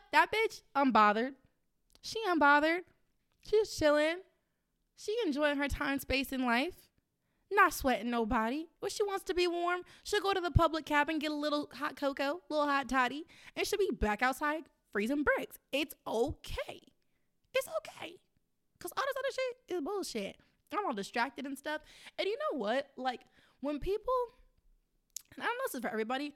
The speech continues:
but for me personally, when, like, I have an inkling of an emotion, and I mean just, like, the itty bitty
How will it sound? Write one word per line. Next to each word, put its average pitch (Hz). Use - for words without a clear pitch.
but 277
for 247
me 392
personally, 247
when, 240
like, 226
I 370
have 254
an 208
inkling -
of 220
an 208
emotion, 190
and 311
I 349
mean 311
just, 277
like, -
the 370
itty 466
bitty 440